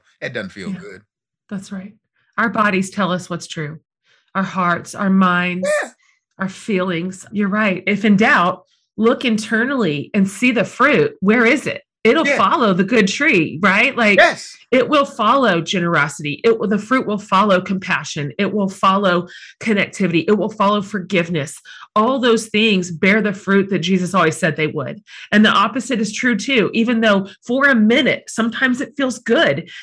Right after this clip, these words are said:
Speaker 2: to hang on to self-righteousness. It certainly
Speaker 1: Oh, yeah.
Speaker 2: feels good sometimes to
Speaker 1: Yeah.
Speaker 2: hang on to anger or resentment or bitterness, just trying to keep that window open 'cause wh-, if I don't keep it open, who will?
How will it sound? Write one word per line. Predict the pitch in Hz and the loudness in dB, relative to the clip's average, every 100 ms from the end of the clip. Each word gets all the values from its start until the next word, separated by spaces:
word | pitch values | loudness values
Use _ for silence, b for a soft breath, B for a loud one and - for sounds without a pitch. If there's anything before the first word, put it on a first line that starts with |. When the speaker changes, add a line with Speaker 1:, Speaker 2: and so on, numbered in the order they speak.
| B | B
Speaker 2:
to | 226 | -2
hang | 185 190 | 0 2
on | 175 175 | 0 -2
to | |
self-righteousness. | 175 185 160 165 151 151 160 156 143 | -4 -4 -4 -2 -2 -2 -6 -8 -6
It | 156 190 | -6 -4
certainly | 247 247 269 | -2 0 2
Speaker 1:
Oh, | 175 | 4
yeah. | |
Speaker 2:
feels | 233 233 | 2 0
good | - 208 | -2 -4
sometimes | 208 214 208 196 - B B | -2 -2 0 -2 -4 B B
to | |
Speaker 1:
Yeah. | 196 | 2
Speaker 2:
hang | 202 | 4
on | 190 | 2
to | 185 - 165 | 2 0 2
anger | 180 202 262 269 277 285 B B B | 2 4 4 6 4 0 B B B
or | 180 170 | 2 2
resentment | 160 151 165 233 226 269 277 269 - B B | 0 0 2 2 2 2 4 2 0 B B
or | 185 165 | 0 2
bitterness, | 151 208 233 247 262 262 | 2 4 6 4 2 0
just | 208 220 | -2 0
trying | 233 | 0
to | 151 | 0
keep | - 254 247 | -2 -2 0
that | 247 208 | 0 2
window | 226 233 233 | 2 4 2
open | 233 262 240 | 2 0 0
'cause | 190 - 165 | -2 -4 -4
wh-, | 175 | -2
if | 180 190 | 0 2
I | 208 | 2
don't | 240 | 2
keep | 233 254 240 | 0 0 2
it | |
open, | 247 214 | 2 2
who | 185 233 | 0 2
will? | 233 247 269 | 4 4 4